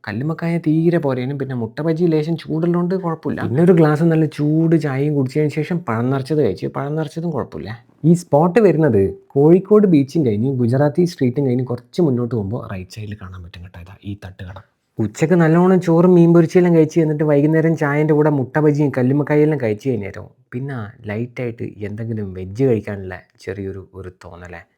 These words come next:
Vegetarian restaurants in കോഴിക്കോട് എന്ന് Google-ിൽ അടിച്ചു നോക്കിയാലോ അത്യാവശ്യം കുറച്ച് നല്ല റിവ്യൂസ് ഈ സ്പോട്ടിനെ കുറിച്ച് കണ്ട്. പിന്നെ കൂടുതൽ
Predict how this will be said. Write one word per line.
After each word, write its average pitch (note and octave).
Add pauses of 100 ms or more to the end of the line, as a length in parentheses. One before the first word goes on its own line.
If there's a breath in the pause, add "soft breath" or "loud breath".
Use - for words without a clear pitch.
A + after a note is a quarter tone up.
(100)
Vegetarian F3+
restaurants E3
in D#3+
കോഴിക്കോട് D3+
എന്ന് D3+
Google-ിൽ C3+
അടിച്ചു A#2+
നോക്കിയാലോ A2+ (140)
അത്യാവശ്യം D#3
കുറച്ച് C#3+
നല്ല C3
റിവ്യൂസ് A#2 (120)
ഈ B2+
സ്പോട്ടിനെ A2+
കുറിച്ച് A2
കണ്ട്. E2 (300 loud breath)
പിന്നെ G#2
കൂടുതൽ C3